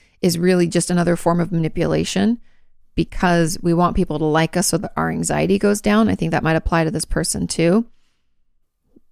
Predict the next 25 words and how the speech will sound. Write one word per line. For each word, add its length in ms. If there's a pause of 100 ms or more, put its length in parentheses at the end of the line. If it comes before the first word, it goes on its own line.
(500)
Just 340 (220)
let 220
that 260
percolate, 560
let 160
you 80
think 180
about 200
it 80
for 100
a 40
little 140
bit. 240 (1900)
So 480 (360)
I 80
think 180
this 180
is 40
probably 280
coming 280
from 260
a 60
difficulty 500
with 160
boundaries. 680